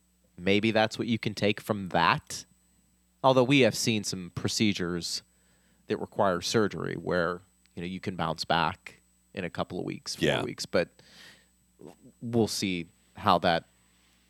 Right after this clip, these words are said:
Speaker 1: plays out here at Bolts Radio if you wanna get involved in the conversation. So
Speaker 2: And then
Speaker 1: we were kinda,
Speaker 2: the third,
Speaker 1: go ahead.
Speaker 2: yeah, the third thing, and this is just a follow-up to what we were talking about last week, where I was, I was spitballing to some extent 'cause I didn't know the rules, and Ed Encina did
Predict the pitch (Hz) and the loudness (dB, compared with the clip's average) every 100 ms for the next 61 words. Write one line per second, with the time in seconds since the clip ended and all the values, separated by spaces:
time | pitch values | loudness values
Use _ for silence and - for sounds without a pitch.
0 | _ - 107 85 87 82 80 80 87 87 | _ -2 0 0 0 -2 0 0 2 2
1 | 90 82 90 85 82 - 95 87 87 78 | -2 -2 0 2 0 -2 -6 -4 -4 -2
2 | 85 85 82 - - - 92 87 87 85 | 0 2 2 -4 -12 -10 -10 -8 -8 -8
3 | 85 - 90 - 92 - 110 - - 113 | -8 -4 -4 -4 -6 0 0 0 -4 2
4 | 117 117 143 208 180 76 - 135 135 - | 6 6 6 6 6 4 6 6 4 0
5 | - - 117 131 113 107 - 131 139 139 | -12 -2 6 8 8 4 6 6 8 4
6 | - 110 98 92 98 110 107 101 - 98 | 4 6 6 6 4 4 4 2 4 2
7 | - - 101 92 87 87 - 87 85 82 | 2 2 4 6 6 6 4 2 2 2
8 | 82 78 87 78 73 73 80 78 - 76 | 2 4 4 4 2 4 4 4 2 0
9 | - 85 85 87 85 76 - - _ 92 | 2 4 6 6 4 2 -2 -8 _ 4
10 | 101 90 78 - - - - - 104 - | 6 6 2 -2 -4 -2 0 2 2 4
11 | 92 92 90 85 - 92 90 - 95 87 | 4 6 4 0 0 0 0 0 0 0
12 | 85 90 92 85 80 73 73 80 85 110 | 2 2 2 2 2 0 -2 2 2 2
13 | 120 - 80 80 82 80 78 - 82 82 | 0 -6 -2 2 4 4 0 -2 0 0
14 | 78 78 | 0 -4